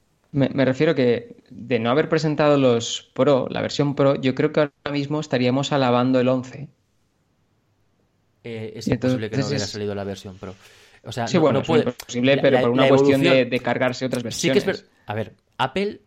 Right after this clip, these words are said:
Speaker 2: es la reina del marketing. Nos ha vendido que la
Speaker 1: Sí.
Speaker 2: auténtica generación de este año es el iPhone once y vale ochocientos euros.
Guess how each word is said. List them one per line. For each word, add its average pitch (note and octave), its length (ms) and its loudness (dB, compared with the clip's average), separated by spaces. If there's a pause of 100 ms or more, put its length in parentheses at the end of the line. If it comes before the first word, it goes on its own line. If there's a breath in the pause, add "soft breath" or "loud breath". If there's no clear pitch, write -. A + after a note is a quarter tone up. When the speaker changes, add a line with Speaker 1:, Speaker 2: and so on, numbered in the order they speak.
Speaker 2:
es - 340 -10 (200)
la G#2 460 -8 (120)
reina A3 600 -6
del A2+ 260 -8
marketing. F2+ 400 -16 (840 loud breath)
Nos B2+ 240 -6
ha E3 60 -2
vendido F3 400 -4
que D3 100 -6
la A#2+ 160 -2
Speaker 1:
Sí. - 80 -12
Speaker 2:
auténtica C3+ 540 -8
generación A#2 600 -12
de A2 140 -6
este A2 260 -10
año A#2+ 240 -10
es C3 100 -14
el G#2+ 80 -8
iPhone A2 280 -8
once B2+ 200 -12
y C3+ 40 -6
vale A#2 160 -6
ochocientos G#2+ 500 -10
euros. F2+ 340 -14